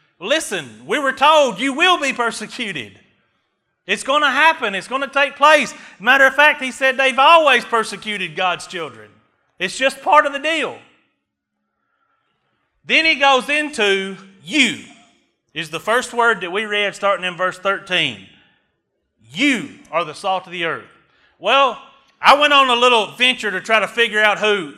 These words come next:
"you" is in this particular case. And a lot of people have a lot of different opinions and, and, and try to determine who he's talking to directly.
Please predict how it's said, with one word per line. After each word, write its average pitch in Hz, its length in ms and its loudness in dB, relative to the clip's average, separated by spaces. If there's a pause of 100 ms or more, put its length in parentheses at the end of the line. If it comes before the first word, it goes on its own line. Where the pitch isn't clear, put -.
"you" 208 420 -2
is 110 560 -10 (140)
in 175 200 -8
this 190 180 -6
particular 165 500 -8
case. 147 460 -4 (400)
And 180 160 -2
a 180 80 2
lot 269 240 4
of 254 80 -2
people 233 300 0
have 214 160 4
a - 180 -8
lot 240 120 4
of 202 100 -6
different 202 280 -6
opinions 185 560 -4
and, 160 180 -10
and, 160 300 -4 (280)
and 156 200 -6
try 208 260 2
to 175 220 -6 (220)
determine 190 560 -2
who 202 220 -4
he's 180 240 -10
talking 190 340 -4
to 185 220 -8
directly. 151 640 -6